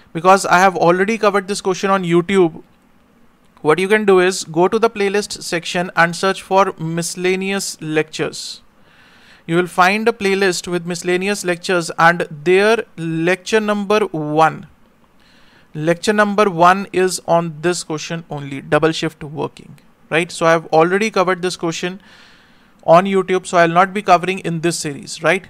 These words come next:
Double shift working, I C I module question. Miscella-, go to the playlist section. In the playlist section, you will find the playlist with miscellaneous lectures. There, lecture number one is on this question only, right? So you can cover it from there.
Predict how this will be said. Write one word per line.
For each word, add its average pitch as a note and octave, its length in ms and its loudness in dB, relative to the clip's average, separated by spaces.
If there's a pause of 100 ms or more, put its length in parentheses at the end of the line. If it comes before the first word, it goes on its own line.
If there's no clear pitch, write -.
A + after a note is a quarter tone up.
(120)
Double D#3 240 -2
shift F3 220 -6
working, F3 380 -6
I E3 160 2
C F3+ 140 -4
I G3 60 -2
module F3+ 400 -4
question. F#3 420 -8 (420)
Miscella-, F3+ 360 -2
go F3+ 200 2
to A3 140 0
the A3+ 120 6
playlist G3+ 380 0
section. F#3 500 -6 (1200)
In F3 140 -2
the G#3+ 100 2
playlist G#3 280 0
section, G#3 300 -4
you G3+ 100 -2
will F#3+ 140 -2
find F#3+ 320 2
the G#3+ 60 2
playlist G3 360 0
with F#3 160 -2
miscellaneous F3+ 640 0
lectures. F#3+ 460 -4
There, F3+ 180 0
lecture E3+ 300 -2
number F#3+ 340 0
one E3 520 4 (340)
is F3 340 -6
on D#3+ 300 0 (340)
this D#3+ 500 -8 (120)
question D3 460 -12 (180)
only, D3+ 320 -8 (880)
right? F3 320 -2
So - 160 -12
you D#3 140 -6
can E3 160 -8
cover D3+ 280 2
it D#3 140 -2
from C#3 220 -8
there. C3 180 -6